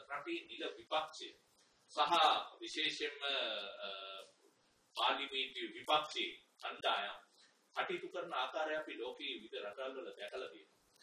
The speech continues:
දැන් මේ අර්බුදය විශාල ආර්ථික මේ වශයෙන් කඩාවැටීමක් සිදු වුණා. ඒ වගේම රට බංකොලොත්භාවයටපත් වුණා. ජනතාව විශාල වශයෙන්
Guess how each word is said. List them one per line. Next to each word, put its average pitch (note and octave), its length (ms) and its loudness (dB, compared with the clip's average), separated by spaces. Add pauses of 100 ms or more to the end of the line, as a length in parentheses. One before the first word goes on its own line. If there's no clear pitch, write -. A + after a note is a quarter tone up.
(480)
දැන් F#3 340 0
මේ F#3+ 320 0
අර්බුදය F#3 500 2 (880)
විශාල G#2+ 280 -2
ආර්ථික G#2+ 500 -4
මේ G#2+ 220 -6
වශයෙන් G#2 300 -10
කඩාවැටීමක් D3 680 -6
සිදු E3 240 -6
වුණා. E3+ 220 -10 (400)
ඒ G3 120 -4
වගේම A2 440 -4
රට G2+ 240 -8
බංකොලොත්භාවයටපත් D#3+ 1040 -2
වුණා. D#3 280 -10 (320)
ජනතාව A#2 460 -2
විශාල - 380 -4
වශයෙන් A#2 340 -6